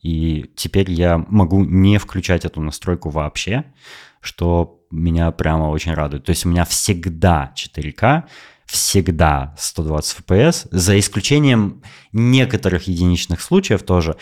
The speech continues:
но это тоже игры, у которых недостаточно хорошо оптимизированные движки. Э, в современные игры с более новыми движками, как я уже вижу теперь,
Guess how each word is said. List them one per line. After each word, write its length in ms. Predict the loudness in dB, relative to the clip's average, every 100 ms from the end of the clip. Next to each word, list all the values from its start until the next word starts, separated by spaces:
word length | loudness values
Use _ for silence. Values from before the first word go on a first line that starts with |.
| -6
но 220 | 0 2 2
это 220 | -2 -2
тоже 280 | 0 2 2
игры, 360 | 2 0 0
у 300 | -4 -8 -12
которых 440 | -6 -2 0 -2 -4
недостаточно 840 | -4 -2 -2 -2 -2 -4 -2 -8
хорошо 360 | -6 -6 -2
оптимизированные 720 | -4 -2 -4 -2 -4 -2 -4 -4
движки. 520 | -4 -4 -2 -2 -2 -16 -20 -20 _ _ -8
Э, 260 | -2 -2
в 60 | -2
современные 800 | 0 0 2 4 4 2 2 2
игры 580 | 2 2 2 2 0 -2
с 240 | -4 -4 -4 -6 -10 -12
более 680 | -12 -10 -10 0 2 4 4
новыми 500 | 4 2 2 0 -2
движками, 680 | -4 -4 0 2 2 0 -4 -20 _ -4
как 240 | -2 0
я 180 | 2 4
уже 440 | 2 0 0 -2 -4
вижу 360 | -6 -4 -6
теперь, 420 | -6 0 0 0